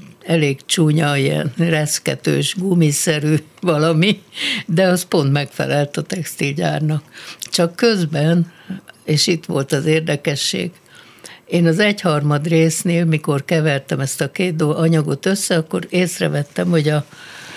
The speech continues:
a keveréskor az egyik, a, a, az egyharmad részben, ha benyomom az ujjamat, akkor úgy marad, és, ö,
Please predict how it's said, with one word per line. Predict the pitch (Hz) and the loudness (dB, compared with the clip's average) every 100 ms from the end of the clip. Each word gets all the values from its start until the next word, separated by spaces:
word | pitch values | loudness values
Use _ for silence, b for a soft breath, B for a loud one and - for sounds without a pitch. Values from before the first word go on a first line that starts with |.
| B B B | B B B
a | 175 - | -6 -2
keveréskor | 202 190 175 156 147 151 - - - 190 190 208 208 | -2 2 2 4 2 2 0 -2 -4 -4 0 2 2
az | 170 | 2
egyik, | 196 190 165 156 160 - | 2 2 2 0 0 2
a, | 175 165 185 190 | 2 2 0 2
a, | 196 180 160 | 2 2 2
az | 165 | 0
egyharmad | - 202 208 185 151 156 147 147 | 0 -2 0 0 0 2 0 0
részben, | 175 170 156 - - 135 151 147 | 2 2 0 -4 -2 0 0 0
ha | 160 | 0
benyomom | 151 170 160 147 143 | 2 2 2 0 -2
az | 139 139 | -4 -2
ujjamat, | 160 151 143 143 160 | -2 0 0 -2 -4
akkor | - 160 | -4 -4
úgy | 180 170 160 | 0 2 4
marad, | 160 175 208 226 - - _ _ B B B B B | 4 2 2 -2 -4 -10 _ _ B B B B B
és, | - 170 - - - 175 | 0 2 2 -2 -8 -2
ö, | 170 170 | 2 4